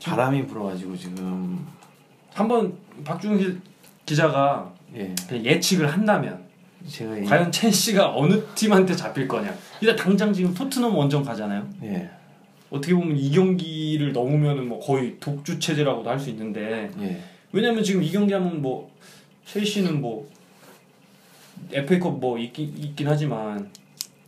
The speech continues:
Speaker 2: 롯데 돌리고 리그를 쭉 또 쉬니까.
Speaker 1: 예.
Speaker 2: 체육관한테 어느 경기 될 것 같아요? 지금 일정상 토트넘, 그다음에 일월 십오 일에 레스터 시티 원정, 그다음에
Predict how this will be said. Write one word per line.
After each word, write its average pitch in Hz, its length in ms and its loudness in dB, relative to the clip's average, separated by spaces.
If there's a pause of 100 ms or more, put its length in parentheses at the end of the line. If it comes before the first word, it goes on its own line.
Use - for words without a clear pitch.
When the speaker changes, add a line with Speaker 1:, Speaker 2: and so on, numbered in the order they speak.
Speaker 2:
롯데 139 240 0
돌리고 120 520 -4
리그를 139 400 -2
쭉 196 220 -8
또 190 80 0
쉬니까. 151 580 -2 (340)
Speaker 1:
예. 110 200 -6
Speaker 2:
체육관한테 170 440 -8 (120)
어느 190 280 -2
경기 185 360 -2 (220)
될 - 100 -12
것 - 100 -14
같아요? 123 160 -12
지금 202 240 0 (680)
일정상 190 500 2
토트넘, 262 760 -2 (540)
그다음에 160 320 -2
일월 165 260 4
십오 208 360 0
일에 165 160 0
레스터 123 400 -4
시티 - 400 -8 (480)
원정, 113 560 -6 (960)
그다음에 139 1080 0